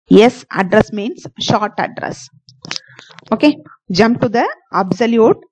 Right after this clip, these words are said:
short range address. So this is unconditional jump instruction and is always taken,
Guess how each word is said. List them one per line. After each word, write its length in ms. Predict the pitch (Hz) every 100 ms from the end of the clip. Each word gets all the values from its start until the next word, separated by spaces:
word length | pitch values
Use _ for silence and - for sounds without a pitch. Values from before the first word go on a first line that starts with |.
| -
short 340 | - 214 233 247
range 280 | 208 196 196
address. 680 | 175 190 - 160 403 - - 127 _ _ _ _ _ _ _ - _ -
So 140 | -
this 200 | 202 185
is 300 | 214 247 - - _ 196
unconditional 800 | 214 233 233 208 220 220 233 196
jump 380 | 190 175 196 233
instruction 680 | 202 - - - 147 196 415 - _ _ _ _ _ _ _ _ _ _ - - _ _ _ -
and 180 | 214
is 160 | 196 -
always 440 | - 208 208 240 -
taken, 380 | 214 208 285